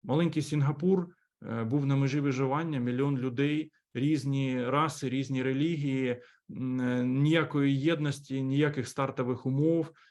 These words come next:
Вони, вони купували навіть воду і пісок, е, в інших країнах. І подивіться, е, на, на Сінгапур через двадцять років, через тридцять, і подивіться сьогодні. Їх економічне диво триває,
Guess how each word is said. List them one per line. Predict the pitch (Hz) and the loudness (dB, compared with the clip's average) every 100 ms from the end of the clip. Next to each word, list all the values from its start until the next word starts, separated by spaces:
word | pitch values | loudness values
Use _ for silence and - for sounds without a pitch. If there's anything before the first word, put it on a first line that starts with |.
| - | -2
Вони, | 135 151 | 2 2
вони | 131 156 170 | 2 0 0
купували | 170 160 156 170 151 | -2 -2 2 2 2
навіть | 147 143 139 143 | 0 0 -2 -2
воду | 151 143 | -2 -2
і | 135 | -2
пісок, | 143 131 120 - | -4 -2 -4 -4
е, | 113 | -10
в | 117 117 | -4 -2
інших | 120 120 110 | -2 -2 -4
країнах. | 127 117 104 104 - - | -2 0 -2 -4 -12 -10
І | 120 | -4
подивіться, | 127 139 165 151 131 123 113 - - - | 0 4 2 2 0 2 -2 -12 -20 -12
е, | 101 110 - 123 117 | -8 -6 -6 -4 -2
на, | 117 127 123 117 113 104 | 2 4 4 4 2 2
на | 120 | 2
Сінгапур | 117 123 117 123 147 139 | 2 2 2 4 4 2
через | 135 113 110 | 2 0 0
двадцять | 117 151 151 117 127 | 2 0 0 -4 -2
років, | 117 113 107 - | -4 -2 -6 -4
через | - 113 110 | -2 -2 0
тридцять, | 135 156 139 107 | 4 4 2 -4
і | |
подивіться | 113 120 135 135 | 0 2 2 0
сьогодні. | 113 135 117 107 107 | -4 -2 0 0 2
Їх | 120 | 0
економічне | 139 135 147 147 139 | 0 2 2 0 -2
диво | 127 139 131 | 0 2 2
триває, | 135 135 151 180 135 | 0 2 2 0 -2